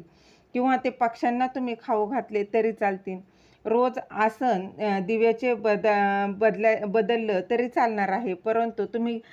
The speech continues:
पानावर ठेवा किंवा प्लेटमध्ये ठेवा, जसं तुम्हाला शक्य होईल. कद-, अ, तांदळाच्या ऐवजी तुम्ही फुलं जरी ठेवली तरी चालणार आहे. जे तुम्हाला शक्य होईल ते करा, परंतु, अ, हे, हा उपाय सलग एकवीस दिवस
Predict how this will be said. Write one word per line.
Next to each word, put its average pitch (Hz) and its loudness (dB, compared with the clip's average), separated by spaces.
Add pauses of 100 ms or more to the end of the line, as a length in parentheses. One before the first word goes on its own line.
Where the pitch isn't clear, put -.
(240)
पानावर 226 4
ठेवा 233 2
किंवा 247 -2
प्लेटमध्ये 226 2
ठेवा, 208 -4
जसं 226 -2
तुम्हाला 262 -2
शक्य - -6
होईल. 214 2 (360)
कद-, 233 2
अ, 208 2 (160)
तांदळाच्या 220 4
ऐवजी 214 2
तुम्ही 233 -4 (120)
फुलं 233 2
जरी 233 0
ठेवली 220 -2 (120)
तरी 220 0
चालणार 226 0
आहे. 214 -2 (540)
जे 254 2
तुम्हाला 262 0
शक्य 285 -6
होईल 220 2
ते 240 2
करा, 190 2
परंतु, 208 -2 (440)
अ, 208 -4 (240)
हे, 220 4 (200)
हा 220 2
उपाय 220 4
सलग 226 0 (160)
एकवीस 208 0
दिवस 247 -4